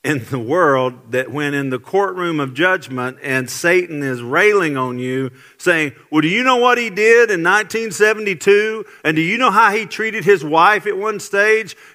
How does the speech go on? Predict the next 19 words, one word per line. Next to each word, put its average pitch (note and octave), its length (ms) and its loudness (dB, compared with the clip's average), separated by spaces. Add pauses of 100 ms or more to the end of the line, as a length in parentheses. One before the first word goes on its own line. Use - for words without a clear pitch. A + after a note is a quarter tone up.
Jesus G3+ 400 0
steps D#3+ 360 0
up E3 280 0
and C3+ 100 -10
says, C#3 240 -4 (380)
"I, D#3+ 320 2
I - 20 -4
know, D3 500 -2
but B2 180 -2
he's A#2+ 220 -10
covered E3 400 -8
by A2+ 260 -2
my G#2+ 240 -6
blood." D2+ 500 -14 (2250)
And G#2+ 200 -8
that's G#2 180 -10
a G#2 60 -10
done G2 340 -14
deal. E2+ 460 -18